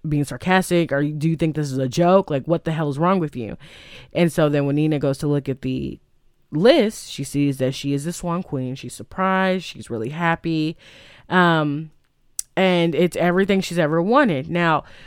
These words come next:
while she is beginning to practice and trying to work on being the Black Swan, she starts to hallucinate and she's seeing a dark side of herself. So everything dark or kind of sinister or kind of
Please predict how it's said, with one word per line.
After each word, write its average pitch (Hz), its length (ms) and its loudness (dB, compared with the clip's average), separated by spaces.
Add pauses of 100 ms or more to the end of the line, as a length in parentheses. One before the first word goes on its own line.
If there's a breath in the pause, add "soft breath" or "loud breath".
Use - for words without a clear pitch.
(160 loud breath)
while 233 320 6
she 254 340 -6
is 170 220 2
beginning 165 420 -2
to 147 220 -4
practice 180 920 -2
and 143 260 -2
trying 143 260 -4
to - 80 -6
work 156 320 2
on 156 140 0
being 143 160 -2
the 135 80 -2
Black - 260 -8
Swan, 190 640 0 (560 loud breath)
she 392 400 0
starts - 720 -4
to 349 100 -2
hallucinate 277 1120 0 (420 loud breath)
and 220 420 4
she's 247 240 -2
seeing 320 540 2 (260)
a 196 100 8
dark 180 400 2
side 175 320 -4
of 175 80 -4
herself. 143 380 -4
So 160 260 2 (420 loud breath)
everything 254 920 4
dark 165 640 2
or 160 120 -2
kind 160 300 0
of 139 100 0
sinister 190 1000 -2
or 151 120 -2
kind 151 420 -2
of 135 360 -2